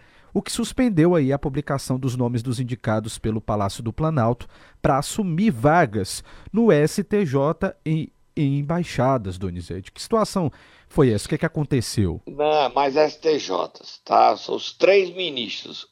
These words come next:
Speaker 2: Um deles é cearense, é o desembargador Teodoro Silva Santos.
Speaker 1: Sim.
Speaker 2: O outro é o Afrânio Vilela. E o terceiro ministro apro-, indicado por Lula e aprovado pelo S T, pelo Senado pra ir pro S T J é Daniela Vi-,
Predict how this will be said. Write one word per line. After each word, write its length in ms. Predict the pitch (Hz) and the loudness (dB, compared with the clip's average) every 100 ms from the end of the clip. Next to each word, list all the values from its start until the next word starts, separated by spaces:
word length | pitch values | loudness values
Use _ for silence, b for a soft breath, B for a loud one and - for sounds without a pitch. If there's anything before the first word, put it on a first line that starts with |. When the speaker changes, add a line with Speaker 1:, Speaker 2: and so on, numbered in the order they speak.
| - | -10
Speaker 2:
Um 160 | 165 | -2
deles 340 | 170 170 170 151 | 2 4 2 0
é 80 | |
cearense, 720 | 165 - 202 196 156 123 - | -2 2 4 4 2 -2 -4
é 20 | 85 | -8
o 40 | |
desembargador 720 | - 98 107 113 110 110 113 | -6 -6 0 0 2 0 0
Teodoro 440 | 113 113 110 113 107 | -2 0 2 2 0
Silva 400 | - 113 110 135 | -2 -4 2 0
Santos. 640 | - - 85 - - - _ _ _ - | 0 -4 -4 -6 -18 -20 _ _ _ -16
Speaker 1:
Sim. 280 | - 127 90 | -4 -2 0
Speaker 2:
O 60 | 123 | 6
outro 340 | 127 117 - | 6 6 6
é 40 | |
o 40 | 117 | 4
Afrânio 680 | 107 - 101 113 107 104 90 | 4 0 -2 0 -2 -8 -10
Vilela. 720 | 92 123 123 139 170 - - - _ _ b b - | -4 2 6 8 6 4 -2 -6 _ _ b b -4
E 100 | 131 | -2
o 60 | |
terceiro 480 | 127 135 127 139 135 | 4 4 4 2 2
ministro 500 | 127 123 113 95 - | 0 -10 -8 -6 2
apro-, 420 | 139 - 143 - | 2 2 0 0
indicado 640 | - 120 131 135 170 175 - | -2 -8 -4 2 2 2 -2
por 140 | 143 | 0
Lula 300 | 113 110 107 | 0 0 -2
e 40 | |
aprovado 580 | 117 117 123 95 104 101 - | -2 0 -2 0 -2 -2 -4
pelo 260 | 101 98 | -6 -4
S 240 | 90 - - | -8 -10 -16
T, 260 | - - - _ | -10 -10 -10 _
pelo 300 | 104 104 98 | -2 -2 -6
Senado 540 | - 92 90 95 90 | -8 -8 -4 -4 -2
pra 100 | 92 | -2
ir 60 | 92 | -4
pro 140 | - | -2
S 180 | 85 - | -8 -8
T 120 | - | -10
J 420 | - 117 131 - | 0 4 4 4
é 40 | 104 | -2
Daniela 640 | 107 107 110 113 127 131 | 0 -2 0 0 4 2
Vi-, 280 | 113 139 | 2 -6